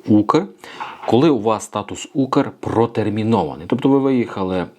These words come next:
з Польщі довше, ніж на тридцять днів, хочете повернутися, і, звичайно, виникає питання, чи можете,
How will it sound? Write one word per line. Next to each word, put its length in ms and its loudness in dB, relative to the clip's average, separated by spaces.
з 240 2
Польщі 720 0
довше, 440 0
ніж 240 -8
на 80 -4
тридцять 400 0
днів, 260 2
хочете 380 2
повернутися, 800 0
і, 60 4
звичайно, 380 0
виникає 360 -2
питання, 400 -2
чи 180 2
можете, 640 0